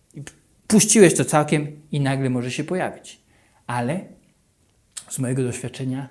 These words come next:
lepiej jest na flow odpuszczać.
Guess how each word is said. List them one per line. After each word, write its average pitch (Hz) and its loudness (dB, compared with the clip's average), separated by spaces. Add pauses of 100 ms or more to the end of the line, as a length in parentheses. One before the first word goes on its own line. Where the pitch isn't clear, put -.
lepiej 123 -6
jest 101 -10 (2250)
na 127 -4
flow 127 0 (1400)
odpuszczać. - -12